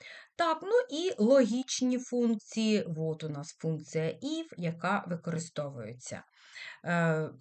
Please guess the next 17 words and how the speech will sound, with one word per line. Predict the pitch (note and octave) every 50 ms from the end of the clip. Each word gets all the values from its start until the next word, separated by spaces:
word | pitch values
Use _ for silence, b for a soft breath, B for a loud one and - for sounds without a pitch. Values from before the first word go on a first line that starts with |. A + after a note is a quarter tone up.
| - - B2+ F#3 F3 -
тому | B3 B3+ C#4 D#4+ E4+ E4 E4+ E4 D#4 - - - - -
згадайте, | G3+ C4 D#4 F#4+ D#4 A3 G3 F#3 D#3+ D#3 D3 D3+ - E3
як | D#3+ E3+ F#3 D#3+ D3 -
працювати | - F3 F3+ F3 - - C4 B3+ E4+ F#4+ G#4 G4+ G4 - F4+ F4 E4+ D#4+ - -
з | B3 - - -
електронними | C#4+ D4+ D4 - - - D4 D4 C#4 C4+ C#4 C4 B3+ B3+
таблицями, | B3+ C4 A3+ G#3+ A#3 B3 B3+ B3+ - - B3+ A#3 A#3 A#3+
і | - - G#3+ A3 B3 C#4 F4 B B B B B B B - - -
це | - G#3 G#3 A3+ C4+
задача | C4+ C4+ F3+ D#3+ D#3+ E3+ F3+ G3+ A3 - - A#3 - -
на | F3 F3 F3 F3 G3 G3
повторення. | - E3 - - - A#2+ A2+ G#2+ A#2+ A#2+ - - _ _ _ B B B B B B
Той, | - E4+ F#4+
хто | F#4+ - - D4 D4
працює | - C4+ B3+ C4 - C4 B3+ A#3 A3 G#3+
на | G#3 A3 A#3+ B3+ C4
телефоні, | B3+ - A3 G#3+ G#3+ G3+ - - - F3 E3 D3+ C#3 D#3+ F3 A#3+ F#4+